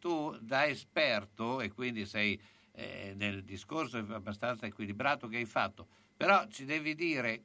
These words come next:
cosa, eh, secondo te succederà, cioè come sarà, eh, a tuo parere la, eh, disposizione del,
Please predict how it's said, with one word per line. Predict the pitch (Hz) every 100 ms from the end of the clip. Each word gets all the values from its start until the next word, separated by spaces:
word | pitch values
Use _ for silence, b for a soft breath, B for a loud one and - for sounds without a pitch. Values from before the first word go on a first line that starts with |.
| _
cosa, | - 165 190 160 175 175 165
eh, | - - 123 113 107
secondo | - 139 117 160 160 151 143
te | - 190
succederà, | 170 139 117 - 131 131 143 120 98
cioè | - 127 113
come | 170 165 151
sarà, | - 131 151 135 104 - - - _
eh, | 117 113 -
a | 110 117
tuo | - 151 139
parere | 135 135 143 165 170 170 170 165 117
la, | 123 120 113 113 107 104 101
eh, | 101
disposizione | 101 123 110 - 135 127 127 - 160 165 160 120
del, | 113 110 107